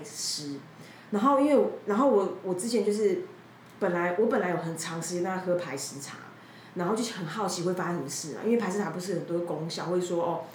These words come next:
减轻疲劳啊，让身体不会那么重啊，干嘛干嘛。然后总之我就觉得说，哎，好像那一阵子差不多了，我想要回来喝水。然后因为在家里你就是觉得喝水很腻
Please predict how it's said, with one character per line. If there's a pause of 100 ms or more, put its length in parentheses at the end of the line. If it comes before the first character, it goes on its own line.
(120)
减
轻
疲
劳
啊，
让
身
体
不
会
那
么 (100)
重
啊，
干
嘛
干
嘛。 (440)
然
后
总
之
我
就
觉
得
说，
哎， (140)
好
像
那
一
阵
子
差
不
多
了，
我
想
要
回
来
喝
水。 (680)
然
后
因
为
在
家
里
你
就
是
觉
得
喝
水
很
腻